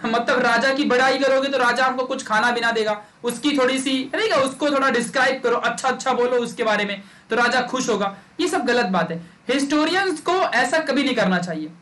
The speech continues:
कि सब उसकी अच्छी अच्छी बातें लिखो। Historian को ये भी लिखना चाहिए कि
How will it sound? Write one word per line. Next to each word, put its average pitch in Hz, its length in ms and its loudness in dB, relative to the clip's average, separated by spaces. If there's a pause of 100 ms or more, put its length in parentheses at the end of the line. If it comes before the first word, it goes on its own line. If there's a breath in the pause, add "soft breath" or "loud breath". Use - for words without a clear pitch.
(120)
कि 277 80 -4
सब 302 140 0
उसकी 285 280 0
अच्छी 262 220 0
अच्छी 269 180 -4
बातें 214 260 0
लिखो। 180 240 -2 (300 loud breath)
Historian 294 560 2
को 349 100 0
ये 269 180 0
भी 302 100 2
लिखना 311 260 2
चाहिए 294 320 0
कि 339 360 -6